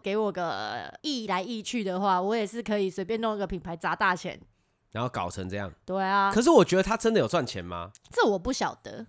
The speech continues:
Speaker 1: 老实说。
Speaker 2: 就我，我个人以这个
Speaker 1: 因为我跟你讲，他们要玩的不是说这个品牌的东西赚不赚钱。
Speaker 2: 哦，我刚想要说，以我这个小韭菜，在股市被割的小韭菜的角度来看，就觉得他应该不是要靠产品赚钱。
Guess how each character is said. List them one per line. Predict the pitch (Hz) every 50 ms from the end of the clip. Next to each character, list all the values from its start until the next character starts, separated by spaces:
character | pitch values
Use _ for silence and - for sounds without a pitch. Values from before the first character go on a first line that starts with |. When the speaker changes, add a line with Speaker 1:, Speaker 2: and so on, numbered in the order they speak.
| _ _ -
Speaker 1:
老 | 185 185
实 | 190 247
说。 | 240 196 160 147
Speaker 2:
就 | - 190 180 175 185
我， | 208 190 175
我 | 165
个 | - 302 330 285
人 | 214 180 175 - -
以 | 165 151 143
这 | 135 208
个 | -
Speaker 1:
因 | 392 427
为 | 523 494 427
我 | 339 269
跟 | 254 294 320
你 | 349 349
讲， | 320 277 240
他 | 285
们 | 311 277
要 | 254 285 302
玩 | 269 214 196 190 190
的 | 202 190
不 | - 202
是 | 196 - 277
说 | - - 240
这 | 240 -
个 | 240 226
品 | 190 - 185 170
牌 | 156 175 175
的 | 170
东 | 170 - 113
西 | 117
赚 | 120 -
不 | -
赚 | - 226 233 240
钱。 | 247 240
Speaker 2:
哦， | 156
我 | 180
刚 | 190
想 | 202 -
要 | -
说， | 175
以 | 180 202
我 | 214 175
这 | - 214
个 | 208 190
小 | - - 165 160 220
韭 | - 196 160 143
菜， | 139 - 208 196 180
在 | 160 - 196
股 | - - 143 131 143
市 | - - 202
被 | 165 208
割 | 202 - - 202 185 180
的 | 185 170
小 | - 160 143 165
韭 | 156 147
菜 | 135 170 175
的 | 156 151
角 | - _ - 165 - - 233 240
度 | - 190 165
来 | 147 139
看， | 135 180 175 160
就 | 165 170
觉 | - 143 131 127
得 | 127 120 - - _
他 | - - 185
应 | 190
该 | 196 190 185
不 | 151 147
是 | 120 147
要 | 147
靠 | 139 151 147 127
产 | - 117 113 113
品 | 107 101
赚 | 92 113 107 92
钱。 | 90 - - -